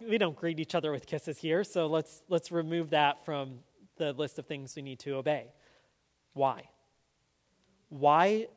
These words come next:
can you be the judge that your culture can't be critiqued by Paul?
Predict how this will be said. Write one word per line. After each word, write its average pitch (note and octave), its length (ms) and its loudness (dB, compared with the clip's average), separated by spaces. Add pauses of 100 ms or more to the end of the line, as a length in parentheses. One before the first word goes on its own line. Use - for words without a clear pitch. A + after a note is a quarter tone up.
(200)
can D#3 280 -6
you C#3 600 -6 (280)
be F3+ 160 -2
the E3 100 2
judge E3 440 0
that D3 220 -2
your D3 380 -2
culture D3+ 540 -4
can't E3+ 280 -8
be E3 120 -4
critiqued - 440 -8
by C3 140 -2
Paul? D#3+ 480 -6